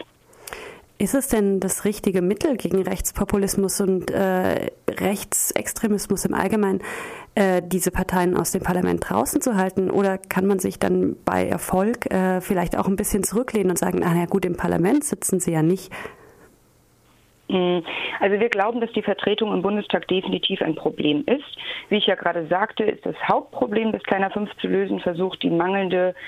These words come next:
Speaker 2: Dialogbereitschaft, die leider oft unter Freunden oder Familienmitgliedern herrscht, wenn man anderer Meinung ist. Deswegen ist das unser Steckenpferd. Nichtsdestotrotz heißen wir Kleiner Fünf und wir haben zu Anfangs drüber gesprochen. Unser Ziel ist, den Einzug zu verhindern.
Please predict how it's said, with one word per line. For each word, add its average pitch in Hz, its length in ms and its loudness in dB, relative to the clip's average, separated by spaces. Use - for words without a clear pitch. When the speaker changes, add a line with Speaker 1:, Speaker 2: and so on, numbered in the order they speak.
Speaker 2:
Dialogbereitschaft, 180 960 0
die 180 60 -4
leider 170 340 2
oft 196 200 -4
unter 165 240 0
Freunden 170 500 0
oder 160 180 2
Familienmitgliedern 170 760 0
herrscht, 165 280 0
wenn 165 120 2
man 160 100 2
anderer 156 280 2
Meinung 160 280 0
ist. 165 180 -4
Deswegen 160 300 -2
ist - 160 -6
das 185 200 2
unser 165 200 0
Steckenpferd. 240 560 -2
Nichtsdestotrotz 208 720 0
heißen 208 360 0
wir 247 80 0
Kleiner 233 380 0
Fünf 247 320 0
und 185 100 0
wir 180 80 2
haben 170 140 -2
zu - 80 0
Anfangs 180 400 -2
drüber - 220 -2
gesprochen. - 500 -2
Unser 160 300 -2
Ziel 185 260 0
ist, 175 200 0
den - 140 0
Einzug 226 400 -2
zu 220 80 -2
verhindern. 208 400 0